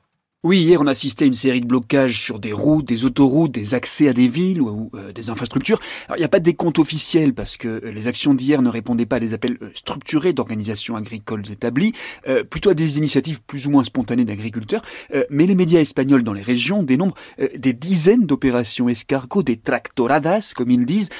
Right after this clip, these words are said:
deux cents tracteurs ont bloqué le port de Malaga, cent tracteurs ont coupé l'autoroute qui unit Madrid à Tolède. Euh, l'Andalousie, puissante région de culture, était particulièrement touchée, de même que la Castille et Léon, avec quelques sept mille tracteurs mobilisés,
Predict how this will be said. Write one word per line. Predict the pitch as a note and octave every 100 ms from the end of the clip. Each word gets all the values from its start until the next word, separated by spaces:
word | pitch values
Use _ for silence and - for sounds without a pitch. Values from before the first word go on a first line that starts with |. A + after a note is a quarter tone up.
| -
deux | A#2 D3
cents | - D#3+
tracteurs | D3+ - D3 - D3+ C#3
ont | A2
bloqué | G#2+ G#2 A#2+
le | G2+
port | F#2+
de | F#2+
Malaga, | G2+ C#3 B2+ D3+ G#3+
cent | G#3 - D3+
tracteurs | - C3+ - E3+ C#3
ont | A#2
coupé | A#2 A#2+
l'autoroute | B2 A#2 B2+ C3+ -
qui | A2
unit | A2 A#2
Madrid | A2+ G#2 A#2 G2+ - - -
à | -
Tolède. | - C3+ F3 A3+ G#3+ - -
Euh, | C3 B2+ C#3
l'Andalousie, | E3 D#3+ D#3+ D#3+ D3 F3+
puissante | C#3+ - B2+ - D3 A#2+
région | D#3 D#3+ G3 D#3+
de |
culture, | A#2+ D#3+ D#3 G#3 A3
était | C#3 B2 A#2+
particulièrement | A#2+ - A#2 - A#2+ A2+ A2 A#2 A2+
touchée, | F3 - - A3+
de | D#3
même | B2 B2+ A2
que | A2+
la | A2
Castille | - B2+ - D3+
et |
Léon, | F3 G#3
avec | C3+ A#2+ -
quelques | A#2+ G#2+ - A2+
sept | - E3 D3+ D#3+
mille | G#3+ A#3+
tracteurs | - A2+ - F#3 F3
mobilisés, | C3 A#2+ A2+ C3